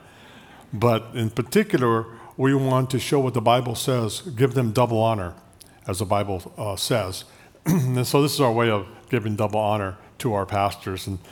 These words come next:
so I went on the link actually last night, and it's really easy. You know, you click on it and say, "Appreciation offering, uh, pastor's appreciation," and I clicked, and my wife and I gave last night. So it's a, it's a, it's a joy to do that. We have the remainder of the month to do so.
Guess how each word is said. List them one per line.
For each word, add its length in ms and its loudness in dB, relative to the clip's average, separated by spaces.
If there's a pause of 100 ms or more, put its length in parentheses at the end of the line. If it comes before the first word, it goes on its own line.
(120)
so 140 4
I 60 8
went 180 6
on 80 4
the 100 4
link 180 0
actually 300 0
last 300 0
night, 240 0 (580)
and 180 0
it's 160 2
really 240 4
easy. 280 0
You 60 -4
know, 120 -4
you 140 -6
click 280 -4
on 220 2
it 80 0
and 120 -4
say, 120 -4
"Appreciation 880 -4
offering, 440 -2 (440)
uh, 80 -2
pastor's 400 2
appreciation," 640 -4
and 160 -6
I 60 -6
clicked, 360 -4
and 100 -6
my 120 -2
wife 260 -4
and 80 -6
I 120 -4
gave 280 -6
last 260 -4
night. 240 0 (440)
So 260 -6
it's 140 -8
a, 160 -6
it's 300 -10
a, 200 -4
it's 140 -8
a 40 -6
joy 200 2
to 80 0
do 140 2
that. 200 0
We 80 -2
have 100 2
the 80 0
remainder 520 0
of 60 -2
the 40 -2
month 220 -2
to 100 -4
do 180 0
so. 360 -4